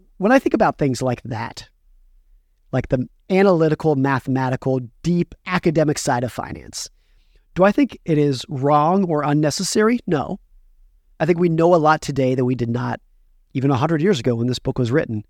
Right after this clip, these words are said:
that we are better off for. But it's just so true that what actually matters in people's lives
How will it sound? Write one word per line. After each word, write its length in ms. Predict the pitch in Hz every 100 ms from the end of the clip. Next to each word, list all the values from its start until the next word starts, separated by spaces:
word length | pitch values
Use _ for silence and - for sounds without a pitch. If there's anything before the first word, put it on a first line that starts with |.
| _ _ _ _
that 140 | - 135
we 120 | 143
are 60 |
better 320 | 127 147 120 110
off 140 | 104
for. 280 | - 58 - _ _ _ _ _ _ - _ _ _ _ _ _ _ - _ _ -
But 80 | 214
it's 140 | -
just 180 | 262 -
so 160 | 320
true 440 | 262 - 302 160 135
that 200 | 139 135
what 180 | 165 214
actually 420 | 180 220 - 247 180
matters 440 | 147 185 175 123
in 80 | 120
people's 320 | 151 131 110
lives 680 | 120 151 - 50 - -